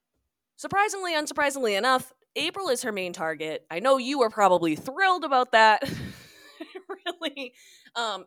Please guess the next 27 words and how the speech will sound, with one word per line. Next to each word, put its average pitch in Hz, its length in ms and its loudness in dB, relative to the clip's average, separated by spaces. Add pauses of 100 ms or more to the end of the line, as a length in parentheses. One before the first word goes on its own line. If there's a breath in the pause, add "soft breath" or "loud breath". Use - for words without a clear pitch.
(140)
it, 285 200 -6
it 285 100 -2
all, 269 380 2
e-, 226 200 2
especially 269 480 -6
in 208 100 -6
this 175 160 -6
fir-, 202 240 -8
that 175 240 -2
first 175 260 -6
episode 139 520 -8
of 143 160 -10
this 143 220 -10
week 127 260 -10
was 156 440 -6 (360)
dull 220 380 6
as 214 120 -2
dull 175 260 4
can 156 200 -10
be 127 300 -12 (320 loud breath)
for 175 180 -4
this 147 160 -8
season. 147 340 -12
Not 247 200 0
even, 381 260 -10
I 233 60 -6
mean, 196 220 -10